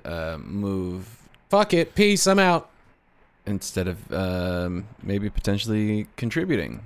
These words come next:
Speaker 2: Using
Speaker 1: to
Speaker 2: some of his wealth and influence to
Speaker 1: Yeah.
Speaker 2: do, do something.
Speaker 1: Do s-, yeah, make change in your own town. Be,
Speaker 2: Yeah.
Speaker 1: be the positive energy that you need to be.
Speaker 2: Um, so, uh,
Speaker 1: And it, it is now probably getting crushed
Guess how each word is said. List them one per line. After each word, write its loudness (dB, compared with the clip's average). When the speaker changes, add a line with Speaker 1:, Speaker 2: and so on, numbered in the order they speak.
Speaker 2:
Using 4
Speaker 1:
to 2
Speaker 2:
some 6
of 4
his 4
wealth 4
and 4
influence 4
to 4
Speaker 1:
Yeah. 2
Speaker 2:
do, 2
do 2
something. 2
Speaker 1:
Do -2
s-, -4
yeah, 0
make -4
change -4
in -2
your 0
own -2
town. 0
Be, -2
Speaker 2:
Yeah. 2
Speaker 1:
be 2
the 0
positive 0
energy 0
that -2
you -4
need -2
to -6
be. -10
Speaker 2:
Um, 4
so, 6
uh, 6
Speaker 1:
And 4
it, -4
it -8
is -2
now 2
probably 0
getting 0
crushed -2